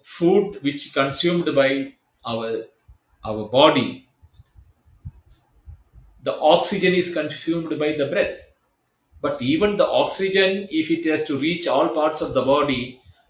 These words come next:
there should be the apaha, the, the liquid aspect should be there, with which the blood becomes flowing, right?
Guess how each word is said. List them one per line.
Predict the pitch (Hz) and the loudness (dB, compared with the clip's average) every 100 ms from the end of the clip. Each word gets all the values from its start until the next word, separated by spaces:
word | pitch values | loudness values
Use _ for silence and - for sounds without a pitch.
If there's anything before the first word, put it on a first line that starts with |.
| _ | _
there | 139 156 | 0 2
should | 156 160 | 0 -2
be | 135 170 | 0 0
the | 156 151 139 131 | 4 2 2 0
apaha, | 135 156 143 123 110 | 2 4 2 -2 -6
the, | 127 123 120 123 | -6 -6 -4 -2
the | |
liquid | 135 143 - 180 | 0 0 0 2
aspect | 160 156 - 160 | 4 4 0 -6
should | - 147 | -8 -8
be | 143 139 | -6 -2
there, | 160 151 - - _ _ _ 147 | 0 0 -2 -10 _ _ _ 0
with | 170 165 | 0 2
which | 165 170 - | 0 2 -2
the | 127 | -2
blood | 127 165 151 | 2 2 2
becomes | 147 147 151 - | -2 0 -4 -4
flowing, | - 143 156 147 98 85 _ _ _ _ _ _ _ _ _ _ | -8 -2 0 0 -2 -8 _ _ _ _ _ _ _ _ _ _
right? | 135 180 226 | -4 -2 -4